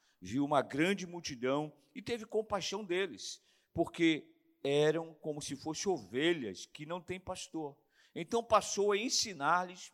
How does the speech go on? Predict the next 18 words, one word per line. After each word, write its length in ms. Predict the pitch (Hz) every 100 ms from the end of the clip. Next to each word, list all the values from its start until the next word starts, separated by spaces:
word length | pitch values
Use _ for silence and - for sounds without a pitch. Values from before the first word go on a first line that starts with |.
| -
muitas 540 | 208 269 240 147 -
coisas. 540 | - - _ - - _ _ _ _
Ao 460 | - 175 190 196 180
de-, 260 | 143 208 - - -
ao 360 | 131 135 165 175
declinar 840 | 131 170 226 202 160 98 104 - _ _ _ _ -
a 120 | 135
tarde, 680 | - 127 110 113 117 127 139 _ _ _
os 280 | - 190 175
seus 360 | - 196 196 185
discípulos 800 | 156 - - 165 175 170 180 170
aproximaram-se 1080 | 160 147 156 - 127 120 135 151 151 165 156 _ -
e 80 | 160
disseram: 520 | 156 - 131 101 82 - _ _ _ _
"O 60 | 110
lugar 400 | 107 95 139 151
é 80 | 160
deserto 720 | 160 - 131 123 _ _ -